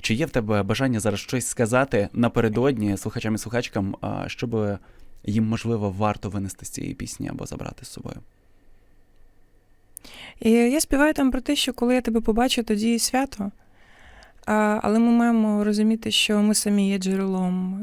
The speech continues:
Speaker 2: свята для себе, і свято тоді, коли ми вирішуємо, що так воно є. І його можна створити із маленької дрібнички.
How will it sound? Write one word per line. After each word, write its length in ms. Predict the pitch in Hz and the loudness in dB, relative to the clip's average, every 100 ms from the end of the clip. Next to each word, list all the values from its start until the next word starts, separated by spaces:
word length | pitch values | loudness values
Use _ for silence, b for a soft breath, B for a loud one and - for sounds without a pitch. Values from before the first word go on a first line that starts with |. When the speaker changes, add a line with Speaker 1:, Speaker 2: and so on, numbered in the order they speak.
| 214 | -4
Speaker 2:
свята 640 | - 190 185 185 - 190 | -4 -2 -4 -6 -8 -6
для 140 | 185 190 | -6 -6
себе, 460 | - 214 196 190 | -4 -4 -4 -4
і 280 | - 190 190 | -4 -4 -4
свято 260 | 180 196 190 | -4 -6 -10
тоді, 180 | - - | -8 -8
коли 280 | - 190 190 | -4 -4 -2
ми 360 | 185 185 214 226 | 0 2 2 0
вирішуємо, 720 | 226 180 180 165 - 180 175 | 0 -2 0 -2 -2 -2 -6
що 160 | - - | -6 -8
так 200 | 87 87 | -8 -4
воно 200 | 87 87 | -4 -4
є. 300 | 80 170 175 B B B B - | -6 -10 -12 B B B B -6
І 80 | 190 | -2
його 200 | 196 208 | 0 2
можна 260 | 208 196 | 0 0
створити 460 | 190 - 190 190 190 | -2 -4 -4 -4 -4
із 80 | 185 | -2
маленької 480 | 180 175 180 180 175 | -2 -2 -2 -4 -4
дрібнички. 680 | 180 180 190 - - 196 | -4 -4 -4 -6 -8 -8